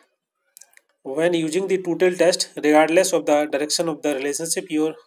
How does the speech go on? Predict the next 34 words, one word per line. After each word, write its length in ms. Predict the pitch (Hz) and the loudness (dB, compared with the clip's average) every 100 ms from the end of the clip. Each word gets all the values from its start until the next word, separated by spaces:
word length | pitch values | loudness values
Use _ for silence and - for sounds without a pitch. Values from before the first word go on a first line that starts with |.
| _ 147 | _ -14
uh, 240 | 139 135 - - | -10 -8 -10 -8
hypothesis, 580 | 135 156 151 - - 226 - _ - _ _ | -6 -4 -4 -4 -6 -10 -14 _ -20 _ _
you 160 | 160 180 | 0 4
are 100 | 180 185 | 4 2
testing 320 | 151 - 214 | -2 -2 -8
for 280 | 190 - 156 | -8 -4 -2
the 100 | 180 185 _ _ _ _ - | -2 -4 _ _ _ _ -2
possibility 520 | 147 147 147 147 196 175 | 0 0 -2 -6 -2 -2
of 20 | |
the 200 | 151 147 131 | 0 -2 -2
relationship 460 | 147 170 170 - | -4 -2 -2 -2
in 120 | 165 156 | -4 -8
the 60 | |
bond 240 | 170 160 151 | -6 -6 -6
direction। 320 | 135 127 127 - _ _ _ _ 151 | -8 -12 -14 -16 _ _ _ _ -4
Basically 300 | 160 185 185 | -2 2 2
आप 100 | 175 | 2
दोनों 320 | 151 160 180 | 0 2 2
ही 60 | |
डायरेक्शन 340 | 202 156 151 170 | 0 -2 -2 -2
में 100 | 170 | 0
आप 140 | 156 | 0
उसका 280 | 151 - 185 185 _ _ _ - | 0 -2 -2 -4 _ _ _ -6
वो 80 | 147 | -2
रिजल्ट 320 | 151 175 160 | 4 4 2
देखना 240 | 151 151 160 | -4 -2 0
चाहते 300 | 160 143 175 | 0 0 -2
हैं, 80 | |
इसी 140 | 160 165 | -2 -2
वजह 180 | 156 139 | -2 -2
से 120 | 151 | -2
आप 180 | 143 143 | -4 -4
यहाँ 120 | 139 | -6
पर 220 | - - | -6 -8